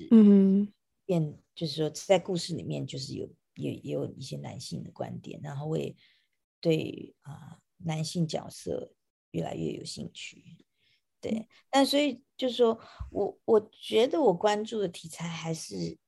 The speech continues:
Speaker 2: 还是以人为主，呃，人、家庭、爱情，呃，寂寞，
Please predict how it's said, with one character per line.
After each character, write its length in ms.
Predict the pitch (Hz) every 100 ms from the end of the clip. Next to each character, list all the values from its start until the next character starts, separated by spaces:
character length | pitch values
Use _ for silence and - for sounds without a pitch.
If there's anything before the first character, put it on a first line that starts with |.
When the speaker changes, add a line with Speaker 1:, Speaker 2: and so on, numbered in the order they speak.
| _
Speaker 2:
还 160 | 185 196
是 240 | 208 -
以 280 | - 170 156
人 320 | 147 156 160
为 220 | 170 160 165
主， 380 | - - 165 - - _ _ _ _ _ -
呃， 240 | 92 -
人、 440 | - 190 190 196 214
家 180 | 208 202
庭、 220 | 202 170
爱 180 | 190 180
情， 440 | - - 147 165 _ _ _ _ _ _
呃， 400 | 170 160 165 180 196 _ _
寂 260 | - 165 160
寞， 380 | 185 185 -